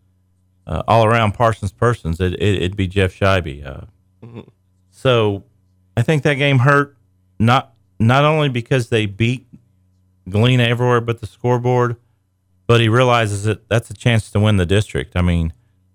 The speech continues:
Speaker 1: we
Speaker 2: Yeah.
Speaker 1: could have been very well been
Speaker 2: You need
Speaker 1: district
Speaker 2: help
Speaker 1: champs,
Speaker 2: now.
Speaker 1: and we
Speaker 2: Yeah.
Speaker 1: need help now, but we could have been in the driver's seat for the district championship. And, uh,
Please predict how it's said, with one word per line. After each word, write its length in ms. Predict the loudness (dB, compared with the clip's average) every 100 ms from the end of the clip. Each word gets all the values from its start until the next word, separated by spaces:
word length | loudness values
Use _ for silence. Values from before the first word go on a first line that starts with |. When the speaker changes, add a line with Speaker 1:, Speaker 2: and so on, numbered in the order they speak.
| _
Speaker 1:
we 80 | -2
Speaker 2:
Yeah. 40 |
Speaker 1:
could 80 | 0
have 100 | 0
been 160 | -2 0
very 180 | 0 2
well 160 | 0
been 160 | 0 0
Speaker 2:
You 80 | 0
need 40 | 0
Speaker 1:
district 120 | 0
Speaker 2:
help 100 | -2
Speaker 1:
champs, 280 | 0 0 0
Speaker 2:
now. 40 | -2
Speaker 1:
and 120 | -4 -10 _ _
we 80 | 0
Speaker 2:
Yeah. 80 | 2
Speaker 1:
need 80 | 4
help 240 | 2 2
now, 180 | 0 -2
but 120 | -2
we 120 | -4
could 140 | -2 -2
have 80 | 0
been 320 | 0 0 -4 -10 _
in 160 | 0
the 80 | 0
driver's 440 | 2 0 2 -2 -2
seat 240 | -4 -4
for 80 | -4
the 100 | 0
district 340 | 0 -2 -6
championship. 680 | -2 0 0 -6 -2 -2 0
And, 100 | -2
uh, 120 | -2